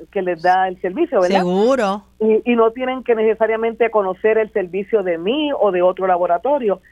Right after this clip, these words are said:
Speaker 1: Pues hacen eso, cosa de que hace, ahí mismo ellos obligan al hospital a dar una segunda opinión. El cirujano también, si el hospital no tiene esa, eh, esa regla, el cirujano puede por su cuenta, y eso es bien común, que las,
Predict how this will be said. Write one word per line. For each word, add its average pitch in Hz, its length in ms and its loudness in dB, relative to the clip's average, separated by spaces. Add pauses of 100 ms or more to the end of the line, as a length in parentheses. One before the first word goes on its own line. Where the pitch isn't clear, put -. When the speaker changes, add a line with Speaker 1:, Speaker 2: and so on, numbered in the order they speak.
(180)
Speaker 1:
Pues 202 160 2
hacen 302 300 -2
eso, 277 260 0
cosa 240 260 -2
de 254 120 -4
que 220 100 0
hace, 208 240 0
ahí 196 200 2
mismo 294 240 -4
ellos 262 200 -2
obligan 277 400 0
al 196 80 2
hospital 202 440 -2 (340)
a 190 140 4
dar 190 160 2
una 233 180 -2
segunda 220 340 0
opinión. 196 420 -2 (200)
El 208 200 2
cirujano 220 520 0
también, 254 480 -2
si 254 80 0
el 208 100 0
hospital 196 380 -2
no 240 120 -4
tiene 240 200 -2
esa, 226 340 -2 (360)
eh, 185 360 0
esa 220 220 2
regla, 226 540 0 (200)
el 214 160 0
cirujano 202 460 0
puede 240 280 0
por 226 180 -2
su 190 120 -4
cuenta, 196 400 0
y 175 100 -2
eso 254 140 -6
es 208 160 -8
bien 202 400 0
común, 233 460 -2
que 190 140 0
las, 170 200 -4